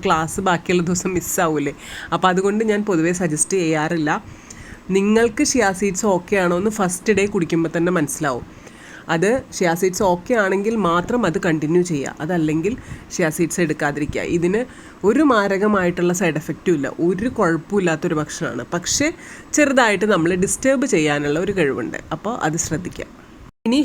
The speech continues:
ഷിയ സീഡ്സ് എങ്ങനെ, ഷിയ സീഡ്സ് കുടിച്ചിട്ട് വെയിറ്റ് കുറയ്ക്കുന്നവരുണ്ടായിരിക്കും. അത് അവർ നല്ലപോലെ ഭക്ഷണം കഴിച്ചിരുന്ന ഒരാളാണ്, അവർ കംപ്ലീറ്റ്ലി ഷിയ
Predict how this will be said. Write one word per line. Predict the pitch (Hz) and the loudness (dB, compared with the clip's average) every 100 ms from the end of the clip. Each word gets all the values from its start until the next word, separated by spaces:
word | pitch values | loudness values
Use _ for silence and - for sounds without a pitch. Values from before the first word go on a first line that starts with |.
| - | 2
ഷിയ | 233 208 | 2 2
സീഡ്സ് | 233 214 240 | -2 -2 0
എങ്ങനെ, | 214 208 220 - 180 | 2 2 0 -2 -2
ഷിയ | 208 190 185 | -2 -2 -2
സീഡ്സ് | 214 185 - 214 | -4 -2 -4 -2
കുടിച്ചിട്ട് | 190 180 202 185 226 | -2 -2 -2 0 2
വെയിറ്റ് | 185 208 208 | 2 2 0
കുറയ്ക്കുന്നവരുണ്ടായിരിക്കും. | 185 196 196 190 196 196 175 175 175 202 254 - - - - 170 | 0 -2 0 0 0 2 2 0 -2 -2 -6 -8 -18 -16 -6 -2
അത് | 175 190 | 2 2
അവർ | 185 160 233 233 175 | 2 2 0 0 4
നല്ലപോലെ | 175 180 202 208 208 | 4 4 2 2 0
ഭക്ഷണം | 196 - 202 208 | 0 0 2 2
കഴിച്ചിരുന്ന | 196 185 196 196 202 | 2 0 0 2 0
ഒരാളാണ്, | 190 180 180 190 226 | 2 2 2 2 0
അവർ | 170 214 208 | 0 0 2
കംപ്ലീറ്റ്ലി | 185 185 180 208 190 | 2 0 0 0 2
ഷിയ | 185 | 2